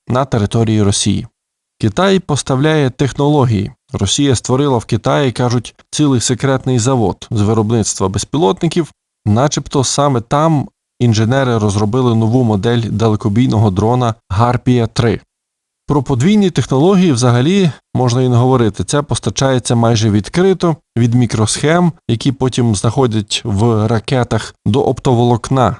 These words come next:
завдяки якому Росія перемагає за кількістю оптоволоконних дронів.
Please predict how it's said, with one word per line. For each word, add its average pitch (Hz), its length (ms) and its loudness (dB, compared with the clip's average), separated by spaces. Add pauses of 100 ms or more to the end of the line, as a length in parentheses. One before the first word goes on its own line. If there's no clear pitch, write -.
завдяки 95 460 -2
якому 139 400 2
Росія 123 440 2 (140)
перемагає 123 580 2
за 101 140 -2
кількістю - 480 -4
оптоволоконних 110 800 0
дронів. 92 480 0